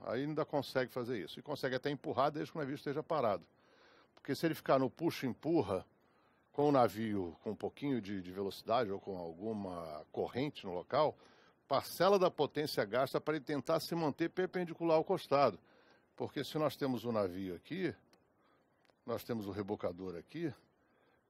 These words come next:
se esse navio está com segmento, né, nós temos a força da corrente, o quê? Do, do fluxo, né, contrário aqui,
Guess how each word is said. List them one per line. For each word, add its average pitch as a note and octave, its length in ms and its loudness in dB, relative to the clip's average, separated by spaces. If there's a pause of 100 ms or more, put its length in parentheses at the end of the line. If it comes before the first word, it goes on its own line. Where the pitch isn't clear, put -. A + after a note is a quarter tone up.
(1120)
se - 220 -4
esse F3+ 200 -2
navio B2 580 2
está - 260 -2
com A#2+ 220 -2
segmento, A#2 840 -4 (200)
né, D#3+ 260 -2 (760)
nós A2+ 280 -2
temos D#3 520 -4 (580)
a A2+ 100 -2
força D3 440 -2
da A#2 120 4
corrente, G#2+ 720 -2
o G2+ 100 -14
quê? F2+ 120 -10
Do, E2+ 200 -14
do E2+ 120 -14
fluxo, - 440 -8
né, A#2+ 140 -2
contrário G#2 600 0
aqui, E3+ 300 -2